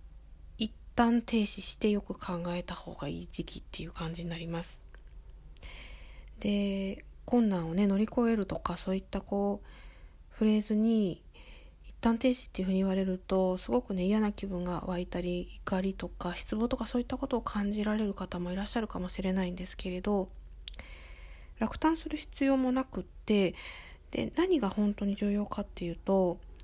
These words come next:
余分なこう、感情の、なんていうのかな、こう、排出って言ったらちょっと変ですけれど、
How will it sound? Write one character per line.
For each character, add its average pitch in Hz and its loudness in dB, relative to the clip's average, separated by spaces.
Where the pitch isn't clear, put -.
余 208 6
分 330 6
な 320 4
こ 269 0
う、 262 -2
感 240 4
情 214 2
の、 196 4
な 170 -4
ん 165 -6
て - -10
い - -4
う 180 0
の 170 0
か 165 -6
な、 160 -4
こ 165 -10
う、 - -20
排 190 0
出 - -6
っ - -20
て - -4
言 - -4
っ - -8
た 190 0
ら 180 -2
ち - -8
ょ 175 -6
っ - -6
と - -8
変 208 2
で 175 0
す - -10
け 170 0
れ 156 -2
ど、 165 0